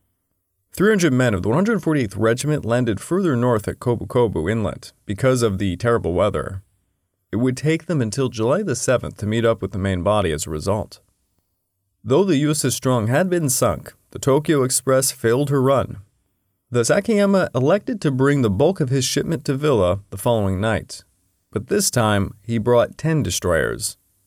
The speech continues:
The Nizuki, Suzukaze, Tanikaze, Mochizuki, Mikazuki, Hamakaze, Amagiri, Hakujuki,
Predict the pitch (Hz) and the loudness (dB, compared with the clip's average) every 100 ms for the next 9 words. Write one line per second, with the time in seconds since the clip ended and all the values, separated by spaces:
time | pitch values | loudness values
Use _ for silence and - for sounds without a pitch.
0 | _ _ _ _ 98 82 90 147 196 220 | _ _ _ _ -6 -4 0 -2 0 -2
1 | 214 - _ _ - 107 95 107 143 143 | -4 -6 _ _ -10 -6 -4 0 2 2
2 | 147 151 151 - - - 127 101 98 98 | 2 0 -2 -6 -8 -2 -2 2 2 2
3 | 110 123 127 _ _ - 143 110 101 156 | 2 0 -4 _ _ -6 -4 -2 -2 -2
4 | 180 202 196 - _ - 170 190 113 107 | -2 -2 -2 -6 _ -8 -4 0 0 0
5 | 104 - 107 107 _ - 123 107 104 92 | -2 -2 -6 -6 _ -4 -2 0 0 0
6 | 87 104 120 - _ - 104 104 120 160 | 0 -2 -2 -6 _ -6 -2 -2 0 -2
7 | 190 185 - _ _ - 101 110 98 180 | -2 -4 -8 _ _ -10 -6 -2 -2 -2
8 | 190 107 117 | -2 -4 -4